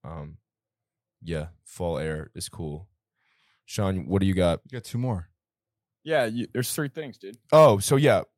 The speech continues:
Speaker 1: Oh, yeah. So that's one of my, oh, okay. I know my other two. So number two, I'm not, this is like Jack's, but it's not Jack's. Pumpkin spice creamer. Um, they only sell it during this season.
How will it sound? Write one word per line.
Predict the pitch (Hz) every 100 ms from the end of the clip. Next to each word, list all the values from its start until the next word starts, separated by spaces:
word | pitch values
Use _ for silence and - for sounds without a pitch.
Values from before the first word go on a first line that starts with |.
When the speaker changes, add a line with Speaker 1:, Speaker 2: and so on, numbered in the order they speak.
| -
Speaker 1:
Oh, | 123 107
yeah. | 110 87
So | -
that's | 117 135
one | 131
of | 120
my, | - - _
oh, | 170 185 151 98 -
okay. | 117 113 95 -
I | 110
know | 104
my | 95
other | 90 90
two. | 95 76
So | 117
number | 117 131
two, | 143 131 120
I'm | 117 120
not, | 131 135 - -
this | 113 131
is | 110 - _ _ -
like | 107 117 110
Jack's, | - 113 107 104 -
but | - 104
it's | 95 104
not | 98 85
Jack's. | 101 95 - _ _ _ _
Pumpkin | 107 139 143 156 151 147 139 _ _
spice | - - 120 117 - -
creamer. | - 123 117 98 80 76 - _ _ _ _ 101
Um, | 101 101 98
they | 95 95
only | 107 113 127 127
sell | - 117 113
it |
during | 104 110 107
this | 104
season. | - 110 110 104 107 104 107